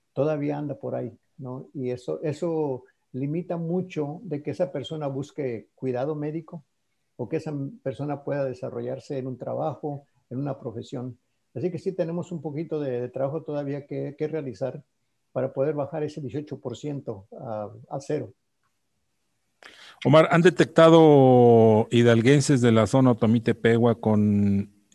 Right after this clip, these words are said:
Speaker 2: esta enfermedad, infectados de V I H, allá en Chicago?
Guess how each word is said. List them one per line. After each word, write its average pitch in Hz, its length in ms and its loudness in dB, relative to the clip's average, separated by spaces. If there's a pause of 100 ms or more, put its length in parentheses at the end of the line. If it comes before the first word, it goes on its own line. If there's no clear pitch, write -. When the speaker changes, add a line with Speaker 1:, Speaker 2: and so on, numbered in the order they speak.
(140)
Speaker 2:
esta 113 720 0 (380)
enfermedad, 101 800 2 (100)
infectados 104 560 -2
de 101 140 0
V 104 160 0
I 101 180 0
H, 151 320 -6 (640)
allá 104 160 -8
en 110 80 -6
Chicago? 101 300 -6